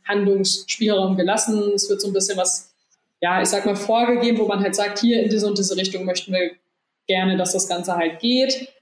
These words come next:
Ähm, wir müssen uns aber nicht zu hundert Prozent ans Skript halten und so ein bisschen Freestyle ist immer möglich und so ein bisschen Freestyle ist in diesen, äh, Videos auch immer prinzipiell irgendwie vorhanden.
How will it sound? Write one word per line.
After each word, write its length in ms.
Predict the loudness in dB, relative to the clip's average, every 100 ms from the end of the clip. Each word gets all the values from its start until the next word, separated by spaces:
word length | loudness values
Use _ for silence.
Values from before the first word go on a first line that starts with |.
| _
Ähm, 680 | 0 2 2 2 2 -2 -6 -14 _ _ _ _ _ _ _
wir 160 | 0 2
müssen 260 | 4 2
uns 100 | 2
aber 200 | 2 0
nicht 180 | 0 0
zu 100 | 0
hundert 260 | 2 2 0
Prozent 280 | -2 -2 -2
ans 140 | -2
Skript 280 | -4 -6 -2
halten 380 | 0 2 2 2
und 160 | 0
so 80 | 0
ein 80 | 0
bisschen 260 | 0 0
Freestyle 640 | -2 2 2 2 2 2 0
ist 120 | 2
immer 200 | 2 2
möglich 360 | 2 2 2 2
und 80 | 2
so 80 |
ein 60 | 2
bisschen 260 | 0 0 0
Freestyle 480 | 0 0 2 2 2
ist 100 | 2
in 80 | 0
diesen, 300 | 0 0 2
äh, 420 | 2 2 0 -4 -10 -16 -6
Videos 460 | 0 4 4 4
auch 180 | 0 0
immer 360 | 0 2 2 0
prinzipiell 560 | 0 0 -2 0 4 4
irgendwie 600 | 4 2 0 0 2 0 -2
vorhanden. 540 | -4 0 0 -2 -8